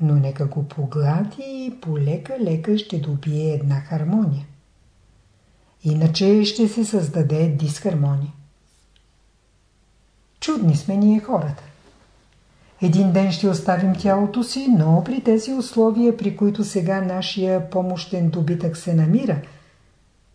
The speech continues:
трябва да имаме човещина към него. При тези условия, при които тялото ни служи,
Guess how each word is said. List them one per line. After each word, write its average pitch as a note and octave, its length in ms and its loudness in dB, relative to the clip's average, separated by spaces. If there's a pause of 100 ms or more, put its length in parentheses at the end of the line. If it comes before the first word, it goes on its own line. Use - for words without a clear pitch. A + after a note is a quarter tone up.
(560)
трябва D3+ 320 -4
да E3 120 -6
имаме F3 460 -2
човещина D3 720 -6
към F3+ 140 -4
него. D3+ 200 -4 (1800)
При E3+ 200 0
тези E3+ 280 2
условия, E3 580 2
при E3 180 0
които D#3+ 340 0
тялото D#3 460 0
ни D3+ 140 -2
служи, A#3+ 480 -4